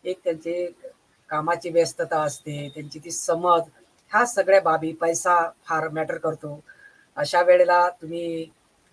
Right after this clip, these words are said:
अ, ही कलाकृती सादर केलेली आहे. अ, प्रथमतः हे समजून घेण्यापूर्वी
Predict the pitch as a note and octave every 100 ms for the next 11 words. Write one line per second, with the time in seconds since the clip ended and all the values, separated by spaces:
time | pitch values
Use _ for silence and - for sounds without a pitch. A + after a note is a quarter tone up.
0 | - C3+ D#3+ - E3 F#3 E3 F3+ - D#3
1 | D#3 F#3+ F#3+ D#3+ D#3 D3+ B2+ B2 C3+ _
2 | - - - - - - - G3 G3 C4
3 | B3+ A#3 A#3+ B3 - _ _ _ _ _
4 | - C4 - A3+ B3+ C#4 A3 G3 F3 D3
5 | B2